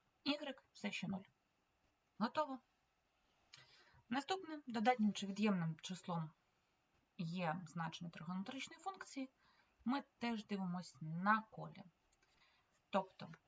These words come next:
синус сорока дев'яти градусів. Сорок дев'ять градусів — це до дев'яносто градусів, тобто це ось ця точка. Ну, приблизно, умовно кажучи. В першій чверті в мене і ігреки, і ікси додатні.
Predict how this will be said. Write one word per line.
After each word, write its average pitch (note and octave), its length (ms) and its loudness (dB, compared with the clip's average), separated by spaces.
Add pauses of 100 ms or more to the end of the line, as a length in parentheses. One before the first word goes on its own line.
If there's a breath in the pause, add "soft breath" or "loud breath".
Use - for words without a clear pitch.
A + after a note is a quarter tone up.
синус C#4+ 380 -2
сорока G3+ 320 -2
дев'яти E3+ 300 -4
градусів. E3 540 -8
Сорок A3+ 260 -6
дев'ять F3+ 220 -2
градусів — D#4 500 -4
це A3+ 120 -2
до F#3 200 0
дев'яносто D#3+ 560 -4
градусів, B3+ 460 -4
тобто - 220 -14
це A#3 220 -2
ось G3 80 -4
ця - 140 -8
точка. - 560 -14
Ну, B3+ 160 2
приблизно, D#3 600 -4
умовно D3+ 440 -10
кажучи. - 440 -16 (800 loud breath)
В - 100 -20
першій G#3+ 360 -2
чверті B3+ 440 -2
в G3+ 40 0
мене G3+ 420 2
і A3+ 160 2
ігреки, E3+ 720 -4
і G3 80 -4
ікси F3 320 -8
додатні. D4 560 -4